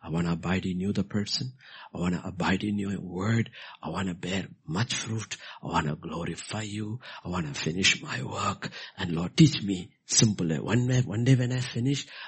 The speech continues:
I want to finish my work. How do I finish my work? By learning to finish my work today.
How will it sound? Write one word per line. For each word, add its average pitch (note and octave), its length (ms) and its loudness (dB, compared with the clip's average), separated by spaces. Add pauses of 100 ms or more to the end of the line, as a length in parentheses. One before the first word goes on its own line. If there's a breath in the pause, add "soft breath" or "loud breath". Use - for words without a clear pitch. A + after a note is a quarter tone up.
I G#2+ 80 2
want G2 180 0
to F#2 80 -2
finish F2 420 2
my - 200 -4
work. - 320 -8 (180 loud breath)
How A#2+ 140 4
do B2 100 4
I C3 40 6
finish B2 400 0
my A#2+ 140 -2
work? A#2+ 260 -2 (220 loud breath)
By G2+ 100 2
learning F#2+ 400 2
to F#2+ 80 -2
finish F#2 340 -2
my E2 160 -4
work - 260 -8
today. - 280 -6